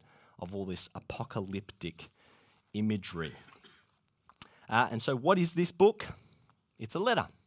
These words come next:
written to seven churches. Uh, it's a prophecy that points us to Jesus. And it's an apocalypse that shows us spiritual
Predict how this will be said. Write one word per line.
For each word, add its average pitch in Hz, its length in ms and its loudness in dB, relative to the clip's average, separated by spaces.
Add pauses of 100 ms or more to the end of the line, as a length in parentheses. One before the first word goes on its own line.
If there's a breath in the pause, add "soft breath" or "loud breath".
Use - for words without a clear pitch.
(480 soft breath)
written 107 220 -6
to 101 100 -8
seven 110 240 -2
churches. - 460 -8 (440 soft breath)
Uh, - 180 -12
it's - 160 -12
a - 40 -10
prophecy - 680 -4
that - 180 -10
points - 300 -8
us 101 160 -8
to - 140 -18
Jesus. 87 580 -8 (600 soft breath)
And 98 160 -4
it's 95 180 -8 (200)
an 101 160 -2
apocalypse - 1000 -6 (100)
that - 180 -8
shows 113 480 -6
us 104 360 -10
spiritual 85 880 -10